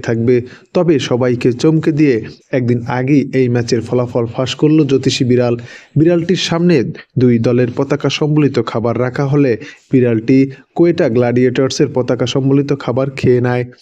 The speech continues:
তাই বলাই যায় আগামীকালকের এই ম্যাচটিতে কোয়েটা গ্ল্যাডিয়েটর্সই এগিয়ে থাকবে ইসলামাবাদ ইউনাইটেডের তুলনায়। দর্শক, পাকিস্তান সুপার লিগ পিএসএল এর প্রথম প্লে অফে কোয়েটা গ্ল্যাডিয়েটর্স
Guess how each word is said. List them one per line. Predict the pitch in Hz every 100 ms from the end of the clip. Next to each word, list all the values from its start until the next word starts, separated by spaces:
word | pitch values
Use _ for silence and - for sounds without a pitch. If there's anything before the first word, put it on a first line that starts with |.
| _ _
তাই | - 170 131
বলাই | 135 151 165 165
যায় | 160 117 - - 135
আগামীকালকের | 123 123 117 127 123 135 - 131
এই | 127
ম্যাচটিতে | 127 151 - 165 151 113 113 - -
কোয়েটা | 143 127 120 107
গ্ল্যাডিয়েটর্সই | 120 123 135 135 143 - 135 127
এগিয়ে | 113 123 113
থাকবে | 127 123 156 151 131
ইসলামাবাদ | - 131 120 113 139 139
ইউনাইটেডের | 127 123 120 123 143 139
তুলনায়। | 139 123 123 123 123 - _ _ 151
দর্শক, | 180 180 - 120 110 - - _
পাকিস্তান | 160 190 180 - 139 117
সুপার | 123 127 123
লিগ | 123 123 - _
পিএসএল | 170 175 170 165 131
এর | 110 - - _ -
প্রথম | 147 131 120
প্লে | 143 151 160
অফে | 160 131 117 - _ -
কোয়েটা | 139 123 117
গ্ল্যাডিয়েটর্স | 120 123 123 127 139 147